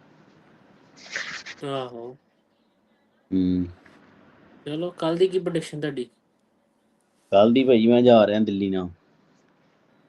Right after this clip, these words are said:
Speaker 1: ਮੈਂ ਪੰਥਾਂ ਨਾਲ ਹੋ ਜਾਣਾ ਫਿਰ, ਹੋਰ ਕੀ ਹੈ।
Speaker 2: ਹੂੰ।
Speaker 1: ਹੂੰ। ਲੱਗ ਜੂ ਪਤਾ।
Speaker 2: ਲੱਗ ਜਾਣਾ ਪਤਾ ਕੱਲ੍ਹ ਨੂੰ,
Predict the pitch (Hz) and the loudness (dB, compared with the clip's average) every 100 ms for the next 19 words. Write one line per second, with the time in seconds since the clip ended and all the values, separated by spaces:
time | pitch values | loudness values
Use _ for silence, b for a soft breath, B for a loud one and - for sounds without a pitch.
0 | _ _ _ _ _ _ _ _ _ _ | _ _ _ _ _ _ _ _ _ _
1 | _ 180 185 196 185 160 160 180 190 175 | _ -14 -12 -12 -12 -8 -8 -6 -8 -6
2 | 180 165 139 156 180 165 139 - 131 143 | -4 -4 -6 -6 -4 -4 -4 -8 -18 -18
3 | _ _ _ _ _ _ _ _ _ - | _ _ _ _ _ _ _ _ _ -12
4 | 98 98 95 95 95 - _ _ _ _ | -10 -6 -6 -6 -10 -14 _ _ _ _
5 | _ _ _ _ _ - 143 143 147 147 | _ _ _ _ _ -20 -16 -14 -14 -16
6 | _ _ _ _ _ _ _ _ _ _ | _ _ _ _ _ _ _ _ _ _
7 | _ _ _ _ _ _ _ _ _ _ | _ _ _ _ _ _ _ _ _ _
8 | _ _ _ _ _ _ _ _ _ _ | _ _ _ _ _ _ _ _ _ _
9 | _ _ _ _ _ _ _ _ 151 143 | _ _ _ _ _ _ _ _ -6 -4
10 | 139 151 156 143 131 131 _ _ _ _ | -2 -4 -4 -6 -8 -14 _ _ _ _
11 | _ _ _ _ _ _ _ _ _ _ | _ _ _ _ _ _ _ _ _ _
12 | _ _ - 101 101 101 104 104 113 107 | _ _ -8 0 0 0 -2 -2 0 0
13 | 104 98 101 98 110 127 117 | 0 0 -2 -2 -6 -8 -10